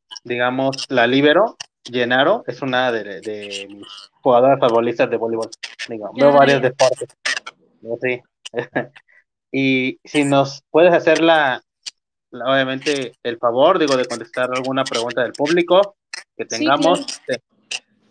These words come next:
Speaker 1: pues te mandan saludos, como les hemos estado poniendo.
Speaker 2: Ujú.
Speaker 1: Aquí, ya
Speaker 2: Ah,
Speaker 1: tenemos.
Speaker 2: ya. Buenas noches. <laughs>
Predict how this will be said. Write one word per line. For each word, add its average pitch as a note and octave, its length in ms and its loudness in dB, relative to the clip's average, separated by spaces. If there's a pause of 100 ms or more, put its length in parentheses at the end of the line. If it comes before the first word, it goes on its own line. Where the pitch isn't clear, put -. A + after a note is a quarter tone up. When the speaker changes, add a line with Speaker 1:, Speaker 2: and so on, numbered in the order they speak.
(280)
Speaker 1:
pues A#2+ 240 -2
te C3+ 100 0
mandan C#3 320 2
saludos, E3 560 4
como A#2+ 300 -4
les A2+ 160 -10 (100)
hemos B2+ 220 -4
estado C3 300 -4
poniendo. D3+ 420 -2 (460)
Speaker 2:
Ujú. B3 320 -12 (760)
Speaker 1:
Aquí, C3 340 -4 (520)
ya A#2 160 -4
Speaker 2:
Ah, - 20 -4
Speaker 1:
tenemos. A#2 380 -6 (840)
Speaker 2:
ya. B3+ 120 -4
Buenas A#3+ 220 -2
noches. A#3+ 680 -6
<laughs> A#3+ 500 -4